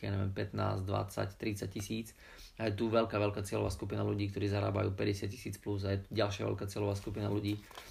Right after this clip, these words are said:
ktorá zarába sto tisíc plus. A tí ľudia, tie peniaze, hádajte, čo robia väčšinou s nimi? Oni ich míňajú.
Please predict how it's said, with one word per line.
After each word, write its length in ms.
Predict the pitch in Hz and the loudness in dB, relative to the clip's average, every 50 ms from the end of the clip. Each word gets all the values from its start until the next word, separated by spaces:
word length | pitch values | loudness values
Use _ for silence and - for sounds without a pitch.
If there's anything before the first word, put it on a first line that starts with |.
| - - - - - | -18 -18 -10 -4 0
ktorá 160 | 117 104 98 | 2 4 4
zarába 320 | 98 101 101 101 101 98 | 4 4 4 4 2 0
sto 240 | 95 - - 117 104 | 0 0 0 0 0
tisíc 320 | 107 107 101 110 101 101 | 0 -2 -4 -4 -4 -4
plus. 320 | - 110 107 104 98 - - - - - - - - - - - | -2 -2 0 0 -2 -4 -10 -16 -20 -18 -18 -16 -18 -18 -10 -2
A 320 | - 101 101 101 101 101 98 | 2 4 6 6 6 6 4
tí 160 | 98 127 120 | 2 2 2
ľudia, 480 | 117 113 110 117 120 123 127 127 123 - - | 4 6 8 8 8 8 8 6 2 0 0
tie 80 | 123 113 | 0 2
peniaze, 400 | 117 127 127 127 127 123 120 120 | 4 4 4 4 2 2 2 2
hádajte, 320 | 117 123 127 123 113 120 | 2 2 2 0 0 -2
čo 160 | 110 - 127 | -4 0 2
robia 240 | 123 123 120 117 110 | 4 4 4 4 4
väčšinou 240 | 107 104 107 104 104 | 2 2 0 0 0
s 160 | 98 98 107 | 0 0 0
nimi? 240 | 104 101 104 101 104 - - - | 0 0 0 -2 -4 -8 -8 -4
Oni 240 | 120 120 120 113 101 | 0 0 2 2 2
ich 0 | |
míňajú. 440 | 110 110 110 110 113 110 110 104 | 2 2 4 4 4 4 4 2